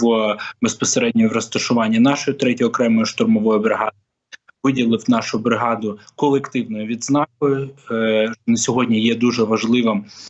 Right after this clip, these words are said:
для нас. Я мав честь цю відзнаку отримати, е, в лиці бригади. Е, ця відзнака стосувалася, е, стійкості та мужності, які, яку ві-, е, е,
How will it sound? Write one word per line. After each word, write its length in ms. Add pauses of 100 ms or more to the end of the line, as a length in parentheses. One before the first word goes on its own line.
(360)
для 180
нас. 400 (180)
Я 180
мав 260
честь 400
цю 240
відзнаку 680
отримати, 720 (280)
е, 140
в 220
лиці 500
бригади. 640 (280)
Е, 560
ця 180
відзнака 400
стосувалася, 580 (640)
е, 160
стійкості 720
та 140
мужності, 560
які, 420 (240)
яку 560
ві-, 220
е, 480
е, 240